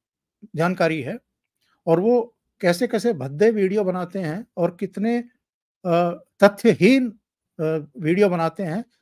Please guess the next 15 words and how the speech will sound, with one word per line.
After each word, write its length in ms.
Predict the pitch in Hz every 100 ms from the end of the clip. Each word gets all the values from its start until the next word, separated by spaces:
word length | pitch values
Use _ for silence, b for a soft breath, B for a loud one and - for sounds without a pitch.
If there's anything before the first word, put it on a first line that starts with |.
| -
ये 80 | 233
कई 200 | 240 294
बार 160 | 277
एक्सपोज 400 | 233 - - 185
हो 100 | 156
चुके 240 | 143 151 139
हैं। 200 | 117 233 - _ _ _ -
लेकिन 340 | 196 320 302 - _ _ -
अपनी 260 | 170 247 269
हरकतों 380 | 147 180 226
से 100 | 220
बाज 240 | 226 196 196
नहीं 200 | 185 185
आते 220 | 156 170
हैं, 300 | 160 190 -